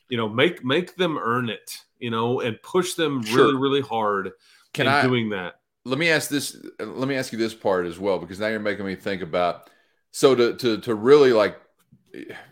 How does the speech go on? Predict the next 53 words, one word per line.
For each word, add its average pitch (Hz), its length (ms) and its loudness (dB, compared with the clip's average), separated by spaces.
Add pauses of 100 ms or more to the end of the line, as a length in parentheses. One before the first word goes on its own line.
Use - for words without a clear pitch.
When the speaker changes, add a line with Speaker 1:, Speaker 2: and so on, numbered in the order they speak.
(160)
Speaker 2:
use 120 300 -4
the 104 80 -12
term 117 260 -2
competition 113 640 -2
or 92 80 -2
talk 113 320 -2
it 107 80 2
up 107 240 2
quite 107 240 2
a 90 40 -2
bit 113 340 0
this 95 160 -8
offseason 92 540 -4
would 87 120 -10
be 87 160 -6
interesting. 90 360 -8
But 95 80 -4
I'm 101 120 -2
wondering, 120 460 0 (800)
I 110 40 -2
mean, 123 200 0
do 107 80 -4
you 156 140 -2
do 147 260 6
that 170 220 6
now 156 200 2
also 156 440 2
for 151 140 -4
Q 151 280 -8
B 143 240 -6
two, 156 480 0
a 113 80 0
younger 135 440 -2
guy, 120 360 2
to - 100 -14
keep 151 300 -12
him 147 140 -4
engaged 135 460 -2
in 139 80 -8
the 127 80 -6
program? 135 380 0
I 117 80 -4
mean, 120 160 -4
is 113 140 -6
that 127 220 2
like 139 180 -2
a 135 40 0
little 131 260 0
fishing 139 540 -4
just 123 280 -4
for 127 80 -4
like, 113 180 0
"Hey, 180 360 0